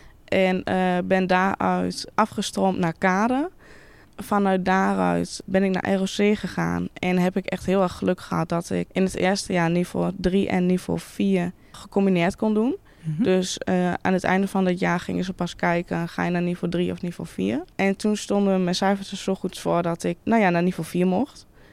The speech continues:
Speaker 1: Eh, wel al mijn vriendinnen die gingen naar niveau drie, dus dat vond ik wel heel
Speaker 2: Vond je
Speaker 1: stom.
Speaker 2: een
Speaker 1: En
Speaker 2: beetje
Speaker 1: toen, eh,
Speaker 2: jammer, ja.
Speaker 1: ja, toen zat ik ook wel te twijfelen of ik niet dan gewoon naar niveau drie zou gaan. Maar dan zou ik in ieder geval een leuke tijd hebben.
Speaker 2: Ja.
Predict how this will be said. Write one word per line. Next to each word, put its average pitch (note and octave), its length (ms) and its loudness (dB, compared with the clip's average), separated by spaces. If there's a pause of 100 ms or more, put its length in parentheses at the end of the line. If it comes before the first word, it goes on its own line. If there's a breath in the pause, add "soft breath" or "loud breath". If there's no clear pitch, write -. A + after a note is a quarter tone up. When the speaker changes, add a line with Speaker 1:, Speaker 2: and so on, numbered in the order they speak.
(140 soft breath)
Speaker 1:
Eh, F3 340 4
wel F3+ 360 4
al F#3 160 2
mijn F#3 220 2
vriendinnen F#3+ 540 2
die E3+ 120 0
gingen F3+ 260 0
naar F3 120 0
niveau F3+ 320 0
drie, F3 200 2
dus E3+ 180 -4
dat F#3 180 2
vond G3+ 160 0
ik F#3 100 2
wel F3 320 2 (120)
heel F3 120 -4
Speaker 2:
Vond F3 160 6
je F#3 60 0
Speaker 1:
stom. F3 340 2
Speaker 2:
een E3+ 60 4
Speaker 1:
En E3+ 140 4
Speaker 2:
beetje E3 160 6
Speaker 1:
toen, F3+ 80 6
eh, D#3+ 60 6
Speaker 2:
jammer, C#3 300 2 (100)
ja. D#3 200 2
Speaker 1:
ja, E3+ 160 2
toen F3 140 -6
zat G#3 180 0
ik - 100 -4
ook A3 100 2
wel G3+ 120 0
te F3 100 -8
twijfelen G3+ 480 2
of F3 120 -2
ik - 80 -4
niet F#3 160 0
dan F3 180 2
gewoon F3 320 0
naar E3+ 260 2
niveau F3 240 0
drie F3 200 2
zou F3 220 0
gaan. E3+ 340 -2 (540 loud breath)
Maar E3+ 100 -2
dan F3 100 0
zou F#3+ 160 4
ik G3 80 0
in G3 80 2
ieder G3+ 160 2
geval F#3 240 0
een F3+ 80 2
leuke F3+ 240 2
tijd G3 300 2
hebben. D#3+ 400 0 (140)
Speaker 2:
Ja. D#3+ 240 0